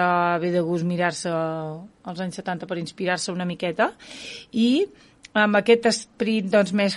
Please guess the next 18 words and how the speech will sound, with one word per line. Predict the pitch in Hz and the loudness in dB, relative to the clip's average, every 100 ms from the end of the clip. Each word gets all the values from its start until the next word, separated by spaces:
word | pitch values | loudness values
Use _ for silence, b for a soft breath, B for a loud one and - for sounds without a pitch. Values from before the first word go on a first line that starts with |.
| - | -4
handmade, | 180 185 240 226 302 - | -2 0 2 2 0 -2
eh, | 214 196 185 180 180 175 | 0 2 2 2 2 2
els | 170 160 | -2 -6
biquinis | 180 190 190 196 | -8 -4 0 0
de | 202 | 2
ganxet, | 196 190 - 196 208 226 - B B - | 0 -2 -2 2 2 0 -8 B B -4
eh, | 190 180 - | 0 0 -2
doncs, | 185 175 - - | -4 -4 -6 -8
estan | 175 - 190 | -8 -4 -2
de | 185 | -2
tornada, | 196 196 208 208 | -2 0 2 4
igual | 240 196 185 | 4 4 2
que | 190 | 2
els, | 185 190 214 196 185 165 170 - - | 2 2 2 -2 -4 -6 -12 -14 -12
els | - 170 175 156 160 - - - - - | -6 -6 -6 -10 -12 -14 -14 -14 -18 -6
d'esclau | 170 151 190 165 175 | -6 -4 -2 0 2
més | 180 180 170 - | 0 -2 -6 -8
retro. | 185 190 - 160 | -4 -2 -2 -6